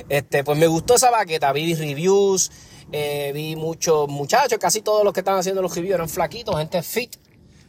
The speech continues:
Pero voy, voy, le voy a dar el break a esa baqueta, porque si logro que me bregue y todo, pues,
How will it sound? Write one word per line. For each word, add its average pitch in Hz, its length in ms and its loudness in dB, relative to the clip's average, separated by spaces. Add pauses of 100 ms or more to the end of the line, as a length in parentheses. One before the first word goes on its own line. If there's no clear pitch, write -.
(320)
Pero 151 300 6
voy, 185 260 4
voy, 185 200 4
le 185 80 6
voy 202 180 6
a 233 100 6
dar 233 160 4
el 214 120 -4
break 202 300 0
a 180 100 0
esa 185 160 -2
baqueta, 143 440 -4
porque 127 440 -10
si 135 200 -4
logro 247 460 4
que 226 140 -4
me 202 320 0
bregue 220 460 -2
y 208 40 -8
todo, 277 540 4 (420)
pues, 123 380 -6